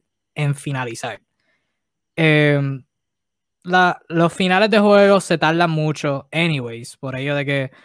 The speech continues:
pues, son momentos de tensión, hay que verificar jugadas, timeouts, eh, obviamente, toda la cuestión, treinta y tres minutos es un poquito extremo, pero mi, mi cosa es que en una semana, ya la semana que viene,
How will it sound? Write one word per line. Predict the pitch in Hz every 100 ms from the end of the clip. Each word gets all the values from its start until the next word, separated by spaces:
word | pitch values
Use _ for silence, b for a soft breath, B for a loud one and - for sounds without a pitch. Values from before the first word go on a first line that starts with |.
| b _
pues, | 135 135
son | - 131
momentos | 135 143 147
de | 147
tensión, | 143 143 147 143 143
hay | 135
que | 135
verificar | 139 139 139 135
jugadas, | 147 143 139 135 135 139
timeouts, | 135 135 135 135 135 131 131 - - 143
eh, | 131 127
obviamente, | 131 139 139 131 127 - 127 B B B _
toda | 127 131
la |
cuestión, | 147 139 147 139 139
treinta | 139 139
y |
tres | 139 147
minutos | 151 156 151
es |
un | 151
poquito | 151 143 143
extremo, | - 143 139 127 127 b b _ -
pero | 170 175 175
mi, | 175 175 170
mi | 165 175 180 175 160
cosa | 165 185 - 240 240
es | 247 - _
que | 180 175 170 160 _ _ _ _ -
en | 190 190
una | 226 254
semana, | - 233 147 107 92 - _ _ _ _ _ _ _ _
ya | 156 180
la | 214
semana | 202 208 190 196
que | 190
viene, | 135 107 -